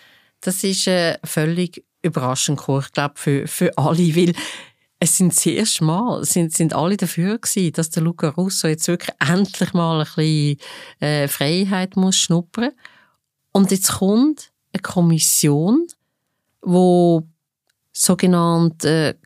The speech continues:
gefährliche Fälle nochmal anschaut, nochmal überprüft, liest, äh,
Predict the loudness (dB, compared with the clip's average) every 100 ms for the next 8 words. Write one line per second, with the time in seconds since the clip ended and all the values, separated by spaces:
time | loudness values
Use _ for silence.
0 | -8 0 2 4 2 0 -2 -2 -2 -2
1 | 0 0 0 -2 -6 -10 _ 2 4 4
2 | 2 0 0 2 0 0 -2 0 0 0
3 | -2 -4 -2 -2 -2 -4 -12 _ _ -20
4 | _ _ 0 2 4 2 0 -2 0 0
5 | 0 0